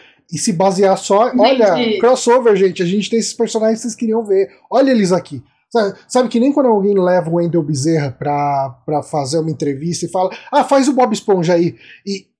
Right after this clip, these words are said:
Speaker 1: e o que ele consegue falar é, eu sou o Bob Esponja, eu gosto de hambúrguer de siri e tal, e ele fala meia dúzia de frase, ah, é realmente o Bob Esponja, mas ele não consegue montar um roteiro de Bob Esponja com
Speaker 2: Aham.
Speaker 1: todas as coisas, é, tá, é só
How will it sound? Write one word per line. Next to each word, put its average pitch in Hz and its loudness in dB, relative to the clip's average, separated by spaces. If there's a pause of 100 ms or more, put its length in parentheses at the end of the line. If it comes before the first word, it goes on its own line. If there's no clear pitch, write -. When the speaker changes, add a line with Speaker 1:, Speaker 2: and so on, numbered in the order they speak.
Speaker 1:
e 190 2
o 190 -4
que - -2
ele 226 4
consegue 202 0
falar 185 2
é, 160 2
eu 165 0
sou 175 -2
o 160 -8
Bob 160 0
Esponja, 208 0
eu 175 4
gosto 165 0
de 165 -4
hambúrguer 156 -2
de - -10
siri 208 -2 (280)
e 156 -2
tal, 185 2
e 190 4
ele 190 4
fala 196 2
meia 202 2
dúzia 185 0
de 160 -12
frase, 180 -2
ah, 277 2
é 269 4
realmente 247 0
o 214 -4
Bob 196 -6
Esponja, 196 -4 (220)
mas 208 2
ele 233 4
não 226 0
consegue 226 0
montar 185 0
um 170 -6
roteiro 165 0
de 139 -10
Bob 139 -4
Esponja 135 -4
com 240 0
Speaker 2:
Aham. 240 0
Speaker 1:
todas 196 2
as 170 0
coisas, 170 2
é, 180 2
tá, 190 0
é 175 2
só 226 2